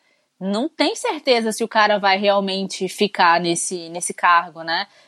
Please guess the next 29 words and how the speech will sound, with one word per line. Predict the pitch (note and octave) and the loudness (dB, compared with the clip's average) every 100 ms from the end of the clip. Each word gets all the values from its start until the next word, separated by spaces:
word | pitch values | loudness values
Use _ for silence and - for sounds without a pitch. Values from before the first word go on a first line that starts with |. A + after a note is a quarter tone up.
| _ | _
Foi | - C4 | -2 0
muito | C#4 C#4+ - | 2 0 0
rápido | G4 C#4+ C#4+ E4 D#4+ D#4 | 0 2 2 0 -2 -2
e | C#4+ | 0
é | |
por | C#4 D4+ | -2 -4
isso | C4 D4+ | -6 -8
que | - | -8
tá | D#4 D4 | -6 -2
todo | C#4+ C#4+ | 0 0
mundo | E4+ D#4 D4+ | -2 -6 0
comentando. | D4+ C#4+ C#4+ - A#3 A#3+ C4+ D#4 - _ _ - | 0 0 -4 -2 -2 0 -4 -8 -12 _ _ 4
E | G4 A#4 E4 | 4 4 2
rola | B3 C#4 B3+ | 4 6 6
essa | B3 - | 2 -2
expectativa, | A#3 - A3 - G#3 - - D#4 F4 A#3+ | -6 -6 -6 -2 -2 -4 -6 -4 2 4
né, | A3 A3+ C4 | 4 2 0
de | A#3+ A#3+ | -2 -4
que | - C4 C#4+ C#4+ B3+ | -2 -2 0 0 0
realmente | A3+ B3+ D#4 C4 C4 | 4 4 4 0 0
ele | C#4+ | -2
possa | D4+ B3 A#3+ B3 | 2 4 4 0
ser | - A#3 | -4 -2
deportado, | G3 - A#3+ - A#3 A#3+ D#4 G4+ | -2 -2 -6 2 4 6 2 0
porque | D4 - A#3 G3+ F#3 _ _ - | 0 0 -2 -2 -2 _ _ 0
agiu | G#3 G#3+ F3+ A3 | 2 2 0 -4
de | G3 | -4
má | G#3+ G3+ | -2 -2
fé | G3+ - G3+ B3 | -2 0 2 2